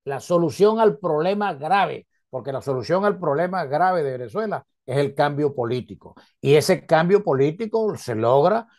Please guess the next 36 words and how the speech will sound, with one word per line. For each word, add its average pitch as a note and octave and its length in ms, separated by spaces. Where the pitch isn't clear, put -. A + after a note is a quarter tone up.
con C3 300
un C#3 120
liderazgo C#3+ 640
bien A#2 360
asentado D#3 720
de C#3 160
cara A#2+ 460
precisamente C#3+ 840
a C3+ 100
garantizarle B2 1000
a A#2+ 180
los G#3+ 360
venezolanos G#3 800
el C#3+ 200
levantamiento A#2+ 720
nuevo F3 420
de G#3+ 60
las F3+ 100
banderas C3 420
de D#3 80
la C#3 100
libertad, C3 580
de D3 60
la B2 100
democracia, D3+ 720
de B2+ 120
la B2 80
vigencia B2 380
del C3 100
Estado C3 420
de B2 80
Derecho G3 340
y E3 60
de D3 60
la B2+ 80
independencia, E3 840